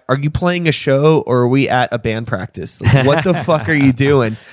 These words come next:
Speaker 2: Right.
Speaker 1: Just fucking off in between songs for too long, you know,
Speaker 2: Right.
Speaker 1: no contact with the stage. It's like, it's, like, as awkward as, like, if you go into a Taco Bell and you're just standing at the counter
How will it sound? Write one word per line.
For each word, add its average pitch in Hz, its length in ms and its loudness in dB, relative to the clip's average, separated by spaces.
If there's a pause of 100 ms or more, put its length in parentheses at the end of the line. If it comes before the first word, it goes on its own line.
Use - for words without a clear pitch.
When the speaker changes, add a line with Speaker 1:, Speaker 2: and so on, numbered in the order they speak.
(120)
Speaker 2:
Right. 120 180 -6
Speaker 1:
Just 131 200 -4
fucking 156 480 -4
off 117 340 0
in 135 80 -4
between 127 380 -4
songs 123 440 -6
for 135 120 -10
too 131 240 0
long, 127 580 2
you 120 60 2
know, - 100 2
Speaker 2:
Right. - 80 0
Speaker 1:
no 127 220 -2
contact 127 640 -6
with 127 100 -16
the 120 100 -12
stage. 120 580 -2 (280)
It's - 160 0
like, 190 180 -4
it's, 175 160 -4
like, 196 240 -6
as 160 260 0
awkward 123 480 0
as, 123 160 -4
like, 117 260 -4 (300)
if 147 180 0
you 156 100 2
go 131 520 2
into 127 400 -4
a 117 40 0
Taco 120 440 -2
Bell 107 380 -6 (380)
and 139 120 0
you're 131 120 -2
just 127 100 -8
standing 123 340 -4
at 117 80 -8
the 120 60 -10
counter 110 560 -6